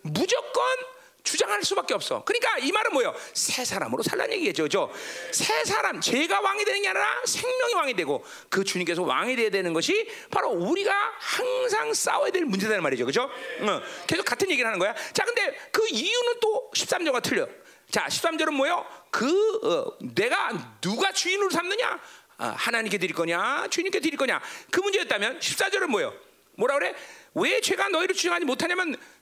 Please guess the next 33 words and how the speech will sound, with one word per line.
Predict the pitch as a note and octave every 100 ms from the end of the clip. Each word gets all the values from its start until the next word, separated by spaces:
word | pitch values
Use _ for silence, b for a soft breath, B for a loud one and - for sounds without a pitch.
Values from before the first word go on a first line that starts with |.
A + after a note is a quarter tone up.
| -
그 | D4 F#4+
근원, | - F#3+ A3 C#4 E4 - - -
이-, | E3
근본적 | - G#3+ C#4 C#4
이유를 | D#3+ C#4 A4+ C4+
얘기하고 | F3 C3+
있어. | A#2 G2+ -
그것은 | - F#4+ A4+ G4+ -
너희가 | G#3+ G#4+ G4 G#4 -
법 | - A#3+ E4
아래 | F4 -
있지 | E4+ - -
아니하고 | C4 A#3+ B3 B3 - - B B -
은혜 | D3+ D3 B2+
아래 | G#2 A2+ F#4
있기 | F4+ G4
때문에 | - E4+ F#4 A#4+ A#4+ B B
그렇게 | - F#3+ F3+ D4 - - B B
죄가 | - E3 D#3 G3+
나를 | F#3+ B2+ D3+ C4+
주장하지 | - D3 A#2 C3+ B3+
왕노릇하지 | - D#3+ E3 C#3 A3+
못한다라고 | D4+ D#4 F4+ - F#4 E4
얘기했단 | A3 F3 C#3
말이죠. | B2 F#3+ D#3 B B B
자, | G#4+
이게 | A#4
무슨 | G#4 A4+
말이야? | G4+ A#4 - - - _ _ _ _ _ _ - -
자, | - G3 -
상식적으로 | D4 - F4+
생각할 | E4+ F4 F4
때 | E4+ F#4